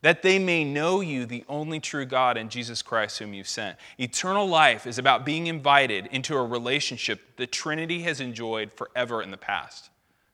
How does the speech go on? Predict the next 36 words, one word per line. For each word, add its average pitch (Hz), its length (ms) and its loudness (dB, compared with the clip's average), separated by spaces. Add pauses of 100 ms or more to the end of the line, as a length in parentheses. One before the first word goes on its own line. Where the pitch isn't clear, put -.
(140)
and 131 60 -6
to 139 40 -4
be 151 120 0
welcomed 131 600 2
into 120 300 -8
it. 82 160 -12 (280)
The 151 100 0
most 160 280 6
loving 175 460 8
and 143 100 0
glorious 151 400 6
persons 147 480 -2 (300)
to 175 100 2
be 165 120 4
invited 151 360 10
into 170 240 4
it. 135 60 2
And 143 80 2
the 156 40 6
gospel 185 540 8
is 151 80 2
a 170 60 2
conspiracy 196 880 2
that 139 180 0
the 151 80 0
Trinity 240 500 -2
hatched 185 400 6
before 202 320 2
they 247 80 4
made 233 180 2
the 226 80 4
world 202 300 8 (300)
to 180 120 10
forgive 180 440 6
your 247 180 6
sin 180 480 6